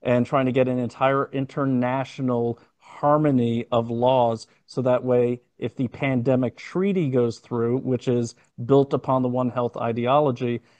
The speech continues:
then people like Tedros can say, "Boom, there's a pandemic. All your constitutional rights out the window in the face of a pandemic or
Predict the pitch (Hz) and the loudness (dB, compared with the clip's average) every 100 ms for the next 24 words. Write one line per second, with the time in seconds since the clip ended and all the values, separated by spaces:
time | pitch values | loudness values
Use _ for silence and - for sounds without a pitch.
0 | _ _ 123 120 117 - 110 107 117 117 | _ _ 2 4 2 -4 -6 -2 0 2
1 | - 156 147 135 127 - 120 135 117 113 | 2 4 4 4 2 -2 -2 -2 -4 0
2 | 151 143 127 123 117 120 - 123 120 135 | 4 4 4 0 -2 -6 -6 -6 -2 0
3 | 143 139 - _ _ _ _ - 123 135 | 0 -4 -8 _ _ _ _ 0 4 6
4 | 135 - 135 131 - 135 131 143 135 135 | 4 2 -2 -2 -6 -6 -4 -4 0 0
5 | 131 - 135 135 127 131 131 131 127 - | 0 -2 -2 -2 -2 0 0 0 -2 -4
6 | 127 123 120 - 131 123 123 123 127 - | -4 -4 -10 -8 -6 -4 -2 -2 -4 -2
7 | 208 185 160 | 2 2 2